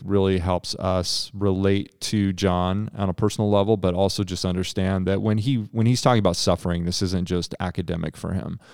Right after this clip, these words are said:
This is something that he's actually lived in and experienced himself on a firsthand, you know, personal basis.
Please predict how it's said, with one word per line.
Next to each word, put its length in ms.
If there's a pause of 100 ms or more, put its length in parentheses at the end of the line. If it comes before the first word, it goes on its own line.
(120)
This 140
is 80
something 320
that 140
he's 200
actually 320
lived 320
in 220
and 160
experienced 560
himself 380
on 80
a 40
firsthand, 1120
you 80
know, 100
personal 420
basis. 500